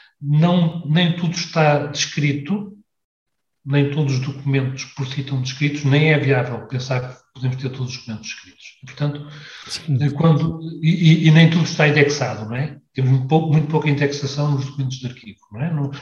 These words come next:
Speaker 1: não é uma prática que, que façamos com, habitualmente. Mas o, o, o facto de nem tudo estar descrito,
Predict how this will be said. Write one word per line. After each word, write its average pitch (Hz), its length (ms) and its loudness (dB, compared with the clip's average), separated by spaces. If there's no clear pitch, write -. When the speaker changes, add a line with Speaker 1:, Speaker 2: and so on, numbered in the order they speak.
Speaker 1:
não 147 100 2
é 147 40 4
uma 135 220 2
prática 147 380 0
que, - 200 -4
que - 480 -16
façamos 143 540 2
com, 127 560 -2
habitualmente. 120 720 -4
Mas 156 260 4
o, 165 180 2
o, 151 480 0
o 139 60 2
facto 180 380 -2
de 165 60 2
nem 170 140 2
tudo 175 160 -2
estar 139 340 -2
descrito, 131 580 -4